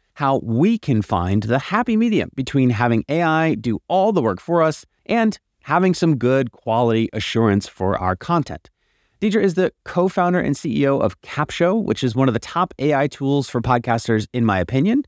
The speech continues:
We use Capsho here at Grow the Show to help with our production process, and I found that Capsho, as of today, is the tool that's best suited for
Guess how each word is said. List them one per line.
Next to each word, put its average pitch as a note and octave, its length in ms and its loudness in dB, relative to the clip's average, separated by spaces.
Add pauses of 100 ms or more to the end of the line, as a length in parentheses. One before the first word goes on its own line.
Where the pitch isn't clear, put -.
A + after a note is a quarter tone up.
(380)
We D#3 80 -2
use E3+ 260 2
Capsho D3+ 440 -2
here D#3 320 -2
at B2+ 140 0
Grow C3 140 0
the C3+ 60 2
Show C3 320 0
to C3 200 -4
help C#3+ 340 -2
with B2 100 -2
our A#2 80 2
production A2 400 -4
process, C#3 500 -2 (440)
and D#3+ 120 0
I E3+ 60 2
found A3 380 -2
that G#3 100 -4 (300)
Capsho, F3+ 540 0 (100)
as F3 240 0
of E3 160 -2
today, B2 560 -2 (300)
is D#3 180 0
the D3 80 2
tool G#3+ 360 -2
that's D#3 260 0 (160)
best D3+ 320 -2
suited A#2 480 0
for G#2 340 2